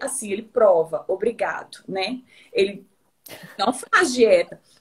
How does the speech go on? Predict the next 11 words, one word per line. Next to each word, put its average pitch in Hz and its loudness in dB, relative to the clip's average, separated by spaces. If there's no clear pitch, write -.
Mas 254 -2
eu 285 6
mudei 294 -2
o 285 -12
tempero 269 2
da 247 -2
minha 220 -10
casa, 185 -12
de - -20
todo 277 2
mundo, 233 -8